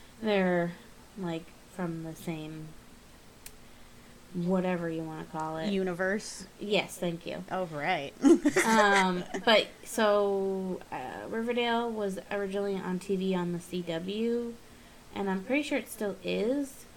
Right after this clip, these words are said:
Speaker 1: Um, it's just episodes are on, available on Netflix. Um,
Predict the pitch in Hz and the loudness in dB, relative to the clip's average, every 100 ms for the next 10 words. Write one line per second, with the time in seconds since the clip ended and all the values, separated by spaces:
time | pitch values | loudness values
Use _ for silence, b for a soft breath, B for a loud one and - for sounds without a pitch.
0 | - - - 208 196 190 180 175 175 180 | -20 -20 -6 0 2 2 2 0 -2 -4
1 | 185 - 185 185 180 185 185 180 180 175 | -6 -6 -6 -6 -6 -2 -2 0 -2 -2
2 | 170 170 170 175 175 180 170 175 170 160 | -4 -2 -4 -6 -4 -2 0 0 -2 -4
3 | 170 170 185 196 220 - - B B B | -4 -6 -6 -6 -6 -8 -20 B B B
4 | B B - 202 190 180 170 175 | B B -4 2 4 4 2 -2